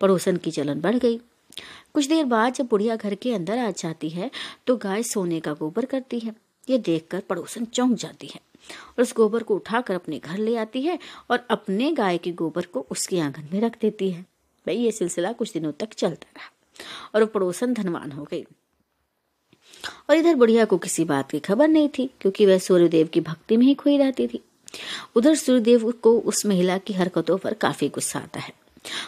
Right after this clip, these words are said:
उनके गुस्से के कारण धूप काफी बढ़ जाती है, जिस कारण बुढ़िया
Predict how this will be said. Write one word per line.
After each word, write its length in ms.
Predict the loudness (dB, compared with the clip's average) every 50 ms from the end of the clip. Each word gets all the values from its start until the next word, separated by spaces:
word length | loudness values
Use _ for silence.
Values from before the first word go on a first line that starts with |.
| -6 -2
उनके 220 | -2 0 0 0
गुस्से 280 | 0 0 0 0 0 -2
के 140 | -4 -4 -4
कारण 380 | -2 0 0 2 2 0 -2
धूप 300 | -2 -2 2 2 2 2
काफी 320 | 0 -4 -4 -2 0 2 4
बढ़ 180 | 4 4 2
जाती 320 | 2 0 0 0 0 -2 -4
है, 200 | -2 -2 -4 -6 -8 -12 -14 -12 -6 -4
जिस 140 | -4 -2 0
कारण 240 | 2 2 2 2
बुढ़िया 400 | 2 0 -2 0 0 0 0 -2